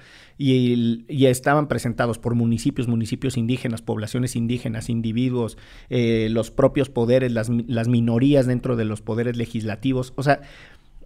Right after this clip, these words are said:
fue un momento de, de uso de los, de los instrumentos de control constitucional en una polémica que es si se puede o no, eh,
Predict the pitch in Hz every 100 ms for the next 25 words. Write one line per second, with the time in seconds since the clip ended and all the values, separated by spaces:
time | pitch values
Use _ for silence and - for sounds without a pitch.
0 | - - 196 214 208 170 160 175 156 135
1 | 127 - 131 127 139 175 170 170 170 175
2 | 143 131 120 113 113 113 110 - - 127
3 | 113 113 120 120 - 127 139 147 120 120
4 | 110 110 127 123 107 120 - 104 120 -
5 | 120 139 147 139 131 117 117 120 120 -
6 | 113 - 117 107 123 120 123 110 107 120
7 | - - - - _ _ 147 120 110 95
8 | 98